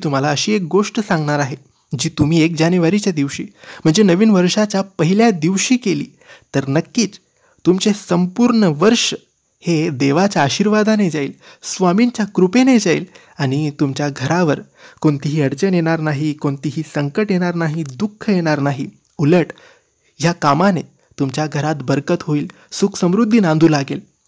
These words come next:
तर मित्रांनो, तुम्हाला एक जानेवारीच्या दिवशी, म्हणजे वर्षाच्या पहिल्या दिवशी, एक माळ या मंत्राचा जप करायचा आहे.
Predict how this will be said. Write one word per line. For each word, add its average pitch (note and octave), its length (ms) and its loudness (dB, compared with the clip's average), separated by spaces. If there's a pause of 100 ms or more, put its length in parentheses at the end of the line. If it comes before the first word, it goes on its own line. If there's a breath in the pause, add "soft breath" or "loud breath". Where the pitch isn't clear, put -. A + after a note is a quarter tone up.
(240 loud breath)
तर F3+ 60 4
मित्रांनो, A3 400 4
तुम्हाला G3 280 2
एक F#3 200 0
जानेवारीच्या F#3+ 540 0
दिवशी, C#3 360 -2 (340)
म्हणजे C#3+ 400 2
वर्षाच्या E3+ 600 0
पहिल्या G#3+ 540 4
दिवशी, C#3 380 -4 (720 soft breath)
एक C4 320 2
माळ C#3 260 2 (680)
या D#3 80 0
मंत्राचा D#3+ 600 -2 (120)
जप G3+ 220 0
करायचा E3+ 400 0
आहे. F#3 180 0